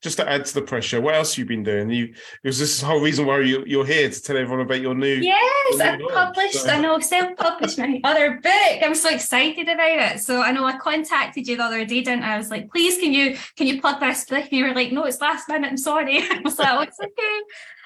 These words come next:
Speaker 2: Um, but yeah, so I've just published my next book, which is really, really exciting. So,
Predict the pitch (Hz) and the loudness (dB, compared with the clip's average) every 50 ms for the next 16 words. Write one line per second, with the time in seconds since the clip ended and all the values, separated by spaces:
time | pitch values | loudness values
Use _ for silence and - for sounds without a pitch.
0 | - - 262 262 269 269 262 262 254 - - 285 233 247 311 330 339 330 330 330 | -2 2 4 4 4 4 4 2 0 -2 -4 -4 -2 0 0 2 2 2 0 -2
1 | - - 294 269 269 269 - 359 349 - - 370 320 320 320 302 302 - 262 240 | -4 -4 -2 -4 -4 -4 -6 -6 -6 -4 -2 -2 -2 0 0 -2 -2 -2 0 0
2 | 240 240 214 - - - - - 302 294 - - - - 247 - - - 247 240 | 0 0 0 -2 -4 -8 -4 -2 -2 -2 -2 -2 -4 -6 -6 -4 -4 -4 -4 -4
3 | 233 226 - - 240 240 262 285 294 294 294 294 277 262 247 233 226 208 208 202 | -4 -6 -8 -8 -6 -2 0 0 2 4 4 4 4 2 2 2 0 0 0 -2
4 | 208 - 240 214 208 - - 220 226 226 - 220 226 240 233 | -2 0 0 0 0 -2 -4 -4 -4 -4 -4 -4 -6 -6 -6